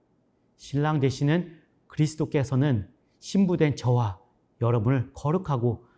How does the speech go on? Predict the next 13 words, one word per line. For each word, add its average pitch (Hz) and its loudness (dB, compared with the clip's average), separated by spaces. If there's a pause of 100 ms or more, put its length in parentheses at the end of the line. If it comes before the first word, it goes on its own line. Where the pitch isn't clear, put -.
순결한 170 0
생활로 170 0
이끄시어 135 -2 (500)
우리와 110 -2 (180)
영원토록 127 -2 (1000)
함께 113 -6
하실 - -8
것입니다. 95 -4 (1900)
사랑하는 165 2
주님의 143 2
교회 143 4
성도 135 2
여러분, 117 2